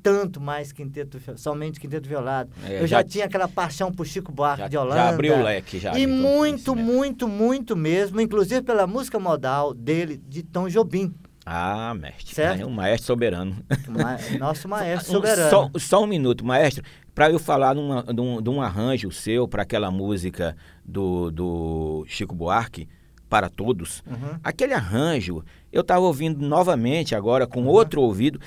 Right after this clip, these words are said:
Speaker 2: aquele arranjo é uma coisa, é,
Speaker 1: Também
Speaker 2: fantástica.
Speaker 1: acho. Também
Speaker 2: Não
Speaker 1: acho.
Speaker 2: é querendo, sabe, deixa a modéstia de lado.
Speaker 1: Tá bom.
Speaker 2: É um, <laughs> é um arranjo excelente. As pessoas precisam escutar esse arranjo que tá no disco do ensaio vocal do maestro Aurélio,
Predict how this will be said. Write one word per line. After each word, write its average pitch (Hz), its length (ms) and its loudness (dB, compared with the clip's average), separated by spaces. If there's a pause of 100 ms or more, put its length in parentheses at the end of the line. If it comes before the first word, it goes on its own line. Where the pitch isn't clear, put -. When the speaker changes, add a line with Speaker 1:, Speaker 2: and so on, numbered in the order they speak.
(180)
Speaker 2:
aquele 180 300 2
arranjo 160 340 2
é 175 40 -4
uma 175 160 -4
coisa, 156 460 -4
é, 123 180 -4
Speaker 1:
Também 98 140 -10 (180)
Speaker 2:
fantástica. 90 440 -2
Speaker 1:
acho. 104 300 -12
Também 131 300 -10
Speaker 2:
Não 131 140 -2
Speaker 1:
acho. 151 100 4
Speaker 2:
é 170 40 2
querendo, 139 480 0 (120)
sabe, 131 200 -2
deixa 185 240 4
a - 20 -2
modéstia 131 400 2
de 120 80 2
lado. 110 300 2
Speaker 1:
Tá 165 100 -6
bom. 131 140 -10
Speaker 2:
É 185 140 10
um, 165 180 -2 (380)
<laughs> - 360 -16
é 180 120 -2
um - 100 0
arranjo 147 380 2
excelente. 160 480 4
As 147 100 -2
pessoas - 260 -2
precisam 165 420 0
escutar 160 560 4 (120)
esse 143 180 0
arranjo 131 380 2
que - 100 -8
tá 135 160 6
no 135 120 2
disco 127 280 -2
do 131 100 0
ensaio 127 280 2
vocal 113 400 2 (260)
do 120 120 -2
maestro 113 360 0
Aurélio, 110 340 2